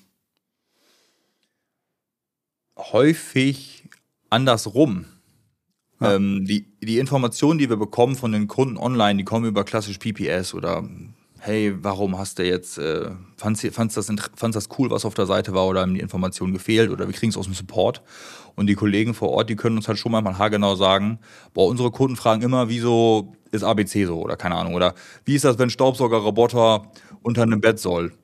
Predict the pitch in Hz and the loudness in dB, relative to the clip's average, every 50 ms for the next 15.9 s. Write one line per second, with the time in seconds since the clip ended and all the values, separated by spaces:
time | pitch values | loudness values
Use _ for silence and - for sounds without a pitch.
0 | _ _ _ - - - _ - 104 104 107 123 120 120 123 117 104 104 117 110 | _ _ _ -18 -18 -16 _ -4 -2 0 0 2 2 4 4 4 4 4 2 0
1 | 113 104 - 113 107 107 98 92 87 85 85 90 90 95 95 - 117 110 107 104 | 0 0 0 0 0 0 0 0 0 -2 -2 -2 -2 -2 -2 0 0 0 2 2
2 | 104 - - 104 101 - 120 113 98 107 120 113 101 104 101 95 117 123 - - | 0 0 0 -4 -2 0 0 0 0 0 -2 -2 -2 0 0 2 0 0 0 0
3 | - 120 117 113 117 117 104 113 113 107 - - 104 - 113 117 120 - - 127 | 0 0 0 0 -2 -2 2 2 2 2 0 -2 -2 0 2 2 2 0 -2 0
4 | 123 127 127 135 139 127 - - 107 110 104 120 120 127 117 107 95 - 120 135 | 2 2 0 0 -2 -6 -10 -6 -2 0 2 2 2 2 2 0 0 0 0 -2
5 | 139 143 147 143 - 92 - - 92 - - 92 - - 101 - - 98 101 101 | -2 -2 -2 -2 -4 -4 -4 -4 -4 -4 -4 -6 -6 -6 -6 -4 -4 -6 -4 -4
6 | 95 95 92 92 87 95 98 113 135 165 185 180 - - - - - - - - | -4 -4 -2 -4 -2 -2 2 4 4 4 2 2 -4 -10 -20 -20 -20 -20 -20 -20
7 | - - - _ - 104 104 98 98 123 - - - - 101 104 117 110 107 104 | -20 -20 -12 _ 4 4 6 6 6 4 0 -2 -2 -2 -2 -2 -2 -2 0 0
8 | - 104 113 113 110 107 104 107 104 104 98 95 - 113 110 110 107 98 - 101 | 0 2 2 2 4 4 4 4 4 2 2 2 0 0 0 0 0 0 -2 -2
9 | 98 98 - 123 110 110 110 101 101 95 104 107 107 110 104 107 104 - 113 - | -4 -2 -2 -2 -2 0 0 2 2 4 4 4 4 4 2 2 2 2 2 0
10 | - 127 123 127 120 123 120 120 123 127 123 120 - _ _ _ _ _ - - | 2 0 0 0 0 2 2 2 2 2 0 -4 -6 _ _ _ _ _ -20 -20
11 | - _ - 104 104 113 120 123 123 127 135 135 - - 127 120 117 - 92 98 | -20 _ -8 -2 0 2 2 2 2 2 0 -2 -2 -4 -4 -2 -2 -2 -2 -2
12 | 117 127 127 120 120 120 110 104 - - 120 110 - 110 104 107 104 107 101 101 | 0 0 0 0 0 0 0 0 0 -2 -2 -2 0 0 0 0 0 0 0 0
13 | 104 104 101 - 95 80 107 110 98 110 113 113 113 117 107 101 76 104 104 101 | 0 -2 -2 -2 0 2 2 2 2 2 2 2 0 -2 -4 -2 0 0 0 0
14 | 107 104 104 101 98 98 104 104 - 98 101 95 92 - 98 110 104 95 90 90 | 0 0 0 0 0 -2 -4 -6 -6 -6 -6 -4 -2 -2 0 0 0 0 -2 -4
15 | - - 92 87 87 87 - - - 92 82 - 80 82 92 90 85 85 | -6 -6 -6 -4 -4 -6 -8 -10 -10 -8 -8 -8 -8 -8 -8 -8 -8 -10